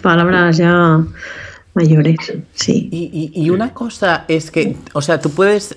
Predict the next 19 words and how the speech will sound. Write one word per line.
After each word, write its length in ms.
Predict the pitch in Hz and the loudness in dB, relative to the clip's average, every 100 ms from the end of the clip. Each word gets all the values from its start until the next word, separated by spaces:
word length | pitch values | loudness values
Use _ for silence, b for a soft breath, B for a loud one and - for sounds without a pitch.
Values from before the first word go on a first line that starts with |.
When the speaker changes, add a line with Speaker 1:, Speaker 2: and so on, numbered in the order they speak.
| - | -4
Speaker 2:
em, 400 | 156 143 139 139 | -4 -2 -4 -6
solo 300 | - - 175 | -6 0 0
con 140 | 180 175 | 0 -4
escuchar 300 | 170 151 165 | -4 -2 0
a 40 | |
una 100 | 160 | 0
persona 460 | 160 160 175 175 175 | -2 0 0 0 -2
como 340 | 139 131 120 | -2 -2 -2
con 160 | - 135 | -4 0
Adele, 460 | 135 147 160 156 151 B B B | 2 2 2 2 -2 B B B
saber 320 | - 151 151 | -2 0 2
si 100 | 165 | -2
tiene 220 | 160 156 | -2 0
así 180 | 147 147 | 0 2
alguna 280 | 151 143 139 | 2 2 0
patología 1000 | 131 - 123 113 113 120 135 190 202 175 | -2 -2 -2 -2 -6 -6 -4 -2 -2 0
o 80 | 147 | 2
algo 200 | 143 135 | 2 0
así. 420 | 135 - 143 - | -4 -6 -8 -8